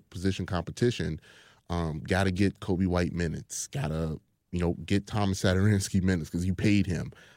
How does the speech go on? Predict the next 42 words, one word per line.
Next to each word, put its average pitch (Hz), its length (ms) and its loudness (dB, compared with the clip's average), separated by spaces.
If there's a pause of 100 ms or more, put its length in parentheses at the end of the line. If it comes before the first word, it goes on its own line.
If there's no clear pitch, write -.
(120)
Um, 85 320 0
if 82 140 -6
Chris 113 200 0
Dunn 110 220 2
is 90 100 0
on 87 100 -2
the 82 60 -2
roster, 82 360 -6
he 85 120 -6
was 85 120 -4
your 85 200 -2 (320)
starter 95 380 2
last 98 400 0
year, - 120 -4
you 80 80 -6
gotta 87 160 -2
get 87 160 -2
him 104 220 0
minutes. 82 400 -4 (520)
Um, 82 480 0 (140)
and 117 120 2
then 180 360 4 (160)
just 156 200 2
from 123 300 2
the 107 80 4
top 139 320 0
rope, 143 260 4 (260)
John 127 240 4
Paxson 147 360 2
comes, 113 480 0
you 131 80 4
know, 110 240 4
out 107 140 4
of 104 80 4
nowhere 98 600 4 (100)
and, 92 240 0
and, 90 300 2
and 90 320 0
makes 113 300 2
it 113 140 4
a 98 80 2
point 131 580 0